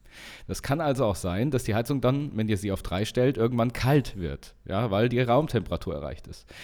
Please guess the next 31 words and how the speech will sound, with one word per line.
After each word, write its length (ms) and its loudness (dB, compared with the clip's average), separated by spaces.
So, 60 4
und 60 4
viele 200 6
machen 200 8
das 120 4
so, 400 8
ah, 140 6
hier 160 8
ist 120 2
kalt 320 4
drin 160 6
und 280 -2
robben 220 6
das 180 2
Ding 180 2
auf, 300 4
dann 120 2
geht 160 2
das 80 -2
Thermostat 500 0
auf 220 2
und 60 -4
der 120 4
Heizkörper 440 2
versucht 380 -4
halt 140 0
auf 120 -4
achtundzwanzig 600 -4
Grad 240 0
hochzuheizen, 640 -6
ne? 180 -4